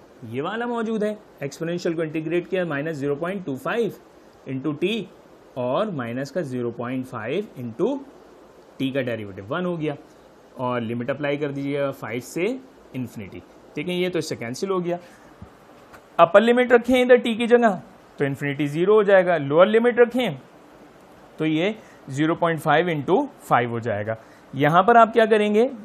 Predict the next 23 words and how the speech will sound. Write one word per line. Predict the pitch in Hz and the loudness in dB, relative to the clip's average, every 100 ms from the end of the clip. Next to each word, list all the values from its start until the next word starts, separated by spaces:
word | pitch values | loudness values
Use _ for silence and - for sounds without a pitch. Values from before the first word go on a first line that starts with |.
| - | -6
यहाँ | 139 143 | 0 2
पर | 180 180 | 4 4
भी | 214 - | 2 -2
upper | 151 175 | 0 2
limit | 196 226 220 | 2 0 0
रखेंगे | 214 226 233 175 | 0 0 0 0
तो | 147 | -2
ज़ीरो | 135 170 226 | -2 2 4
हो | 240 | 6
जाएगा | 220 165 151 | 4 4 2
और | 156 156 147 | 2 0 2
lower | 160 190 | 4 4
limit | 208 202 | 2 0
रखेंगे | 202 202 196 202 | -2 -2 -2 -2
तो | 196 208 | -2 -4
into, | 165 156 196 339 403 - - - - - - - - | -4 -2 2 2 2 -4 -20 -20 -20 -20 -20 -20 -20
अ, | - 131 127 131 127 | -12 -6 -4 -4 -2
टू | 220 202 | 2 4
है, | 135 | 4
ये | 98 82 - - - - - - - - - - - - - - - - | 0 -6 -18 -20 -20 -20 -20 -20 -20 -20 -20 -20 -20 -20 -20 -20 -14 -4
टू | 143 | 2
आ | 131 107 | 2 2
जाएगा। | 101 92 92 | -2 -8 -10